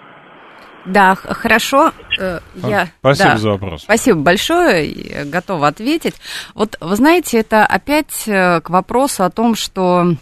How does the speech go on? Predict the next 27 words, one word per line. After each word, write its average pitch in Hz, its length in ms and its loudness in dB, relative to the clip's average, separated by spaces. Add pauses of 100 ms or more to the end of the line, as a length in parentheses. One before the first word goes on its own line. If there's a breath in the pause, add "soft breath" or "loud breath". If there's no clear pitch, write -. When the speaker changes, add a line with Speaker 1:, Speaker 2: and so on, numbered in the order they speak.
(840)
Speaker 1:
а, 143 1160 -4 (1400 loud breath)
мы 233 240 6
считаем, 302 680 2
что 190 1000 2
вот 175 300 -2
лучше 208 440 -2
было 185 300 2
бы 165 180 0
вот 165 280 -2
так, 339 280 4 (140)
а 170 440 2
если 185 340 0
бы 170 160 -2
нам, 175 300 2
наверное, 170 460 0
дали 165 240 2
бы 151 120 -2
наличными, 185 720 -2
мы 170 880 0
вот 151 180 -10
еще 170 220 -8
бы 170 100 -6
лучше 196 320 -6
бы 151 120 -6
этими 160 200 -8
деньгами 151 480 -2
воспользовались. - 880 -12